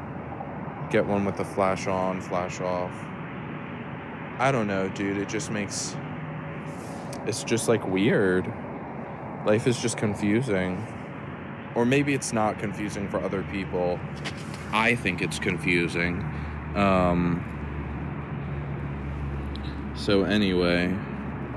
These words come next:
'cause I'm, like, actively trying to make friends, but a lot of people, they're like, "What do you,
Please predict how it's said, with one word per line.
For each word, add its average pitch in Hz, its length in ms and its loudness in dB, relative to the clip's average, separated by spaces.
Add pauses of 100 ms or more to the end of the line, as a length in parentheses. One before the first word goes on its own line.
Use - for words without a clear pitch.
(560)
'cause - 140 -4
I'm, 135 140 8
like, 147 200 6
actively 98 560 6
trying 92 340 4
to 90 60 4
make 87 220 4
friends, 82 640 2
but 87 300 6 (640)
a 95 40 6
lot 101 220 8
of 107 60 4
people, 98 300 6
they're 90 140 4
like, 90 240 4 (120)
"What 92 160 6
do 98 80 6
you, 92 640 6